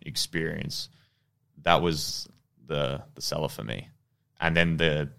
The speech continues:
it being Adelaide was just a, a bonus on top of that. Um, I think,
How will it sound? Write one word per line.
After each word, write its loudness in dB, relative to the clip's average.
it -6
being 2
Adelaide 4
was -6
just -6
a, -8
a -10
bonus -2
on -4
top -4
of -6
that. -2
Um, -2
I -8
think, -6